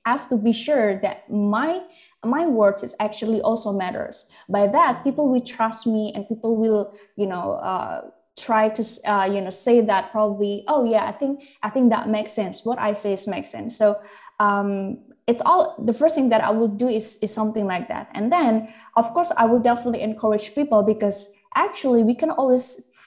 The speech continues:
find a lot of opportunity when it comes to communication. Like, practicing it is really, we can find it, like, very easily. Just as simple as when you are go to a supermarket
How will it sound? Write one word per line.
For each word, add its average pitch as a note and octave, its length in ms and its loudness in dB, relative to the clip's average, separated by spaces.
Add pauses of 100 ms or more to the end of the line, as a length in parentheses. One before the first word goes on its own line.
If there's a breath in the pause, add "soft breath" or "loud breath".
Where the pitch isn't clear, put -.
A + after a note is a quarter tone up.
find A#3+ 340 2
a - 20 0
lot G#3+ 300 0 (100)
of G3 220 -2 (120)
opportunity A3+ 720 -2
when G#3 160 -2
it G3+ 140 -8
comes G3+ 260 -8
to A3 100 -6
communication. A#3 840 0
Like, F#3+ 360 -6
practicing C4 680 0
it A3+ 100 -2
is G#3+ 200 -8
really, G#3+ 520 0 (160 loud breath)
we B3+ 80 -2
can B3+ 220 2
find A3 300 -2
it, A3 120 -4
like, - 400 -6
very A#3 260 0
easily. G3+ 580 0 (180)
Just C4 240 -2
as B3 160 -2
simple D#4+ 420 -2
as A#3+ 260 -2
when A3+ 220 4
you B3 220 4
are C#4+ 100 4
go A#3+ 220 0
to A3 140 -2
a - 20 -2
supermarket G3+ 840 -6